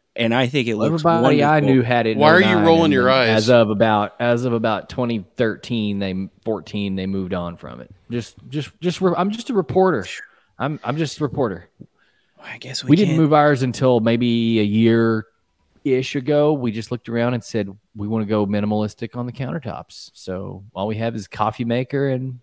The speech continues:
Speaker 2: knife block. And
Speaker 1: One of
Speaker 2: that's
Speaker 1: the
Speaker 2: about it.
Speaker 1: issues, one of the issues you run into with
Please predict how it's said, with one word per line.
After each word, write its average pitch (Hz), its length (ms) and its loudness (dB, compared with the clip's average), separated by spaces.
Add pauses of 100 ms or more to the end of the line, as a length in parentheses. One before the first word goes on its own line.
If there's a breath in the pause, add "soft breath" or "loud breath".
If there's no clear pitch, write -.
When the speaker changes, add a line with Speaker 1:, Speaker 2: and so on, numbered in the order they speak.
(140)
Speaker 2:
knife 127 340 -4
block. 80 380 -6 (1080 soft breath)
And - 100 -14
Speaker 1:
One 92 140 -12
of - 60 -12
Speaker 2:
that's 98 180 -10
Speaker 1:
the - 120 -10
Speaker 2:
about - 80 -6
it. - 40 -4
Speaker 1:
issues, - 400 -10 (680 soft breath)
one 135 160 -2
of 120 80 -4
the 120 200 2
issues 123 440 4
you 139 140 2
run 131 180 2
into 127 580 0 (680)
with 139 340 -4